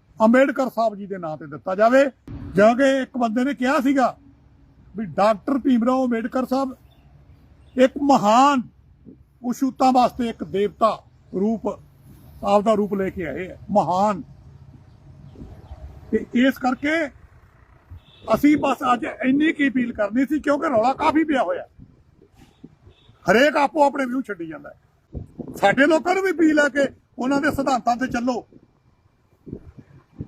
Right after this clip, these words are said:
ਉਹਨਾਂ ਦੇ ਉਪਦੇਸ਼ਾਂ ਅਨੁਸਾਰ ਕੰਮ ਕਰੀਏ ਆਪਾਂ।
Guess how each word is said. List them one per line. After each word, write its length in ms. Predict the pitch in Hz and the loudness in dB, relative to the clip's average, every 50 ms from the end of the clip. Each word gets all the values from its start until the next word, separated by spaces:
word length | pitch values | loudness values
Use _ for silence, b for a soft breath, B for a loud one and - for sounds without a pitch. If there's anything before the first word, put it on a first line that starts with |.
| _ _ _ _ _ _ _ - - | _ _ _ _ _ _ _ -8 -2
ਉਹਨਾਂ 280 | 233 233 269 294 285 | 0 2 4 4 4
ਦੇ 80 | 294 294 | 4 2
ਉਪਦੇਸ਼ਾਂ 460 | 277 - 277 220 269 262 - - 294 | 0 0 0 0 0 0 2 0 0
ਅਨੁਸਾਰ 300 | 294 277 - 262 277 277 | 0 2 2 2 0 2
ਕੰਮ 220 | 277 269 269 269 269 | 0 -2 -2 -2 -2
ਕਰੀਏ 300 | 240 254 254 233 262 262 | -4 -4 -4 -2 -2 -2
ਆਪਾਂ। 300 | 254 247 - 233 185 | -2 -4 -6 -8 -10